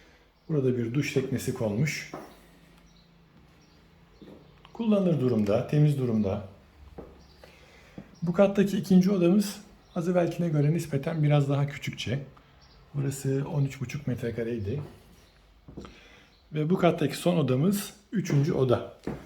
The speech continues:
Bu odanın da kendi balkonu bulunmakta. Bu arada evimizdeki tüm dış cephe doğramalar masif ahşap. Yani plastik malzeme değil.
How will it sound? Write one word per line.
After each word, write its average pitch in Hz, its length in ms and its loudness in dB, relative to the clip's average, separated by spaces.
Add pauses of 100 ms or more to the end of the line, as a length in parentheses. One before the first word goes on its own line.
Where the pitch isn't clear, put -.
(260)
Bu 208 100 6
odanın 143 260 4
da 127 100 2
kendi 143 320 2
balkonu 139 540 2
bulunmakta. 131 720 2 (960)
Bu 143 80 6
arada 160 260 8
evimizdeki 156 640 4
tüm 180 420 6 (300)
dış 175 220 6
cephe 123 300 4
doğramalar 143 720 6
masif 135 420 4
ahşap. 123 360 2 (640)
Yani 135 220 2
plastik 135 460 2
malzeme 110 440 2
değil. 160 280 4